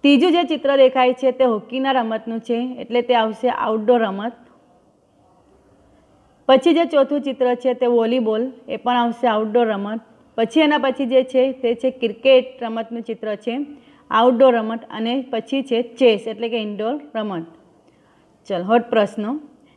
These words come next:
નીચેના દરેક પ્રશ્નના ઉત્તર માટે આપેલા વિકલ્પોમાંથી સાચો વિકલ્પ શોધીને તેનો ક્રમ અક્ષર પ્રશ્નની સામે આપેલ ચોરસમાં લખો. નંબર એક, ની-, નીચેનામાંથી કઈ રમત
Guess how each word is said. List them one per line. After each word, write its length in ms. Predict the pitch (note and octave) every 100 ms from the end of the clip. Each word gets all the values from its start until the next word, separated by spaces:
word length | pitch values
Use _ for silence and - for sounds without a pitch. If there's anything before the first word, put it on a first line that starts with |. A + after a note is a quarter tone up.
| -
નીચેના 400 | B3 B3+ F4 F4+
દરેક 300 | D4+ C#4+ D4+
પ્રશ્નના 480 | C#4 C4+ C4+ C4+ C4+
ઉત્તર 320 | A#3 - C4
માટે 260 | B3 A#3+ B3
આપેલા 400 | G#3 - A#3+ C4
વિકલ્પોમાંથી 800 | B3 A#3+ A3+ A#3 A3+ A#3+ A#3+ G3+
સાચો 440 | - G3+ G3 D4+
વિકલ્પ 340 | D4 D4 C4+ A#3+
શોધીને 360 | A#3 A3 B3 A3+
તેનો 220 | A#3 A3+
ક્રમ 320 | A3+ A#3+ C4
અક્ષર 260 | B3 - B3
પ્રશ્નની 500 | A#3 G#3 G#3 A#3+ B3+
સામે 320 | B3 A3 A3+
આપેલ 280 | G#3+ A3 A3
ચોરસમાં 640 | A3 G3 G3+ G3+ G#3+ A#3+
લખો. 340 | A#3 G3+ G3+ F#3
નંબર 380 | G#3 A3 A3
એક, 100 | F#3 D#3+ - _ _ _ _ _ _ _ _
ની-, 120 | A#3 A#3 - - _
નીચેનામાંથી 680 | B3+ B3+ D#4 D#4+ D#4 D4+ D4+
કઈ 260 | C4 C4 C#4
રમત 340 | C4 B3+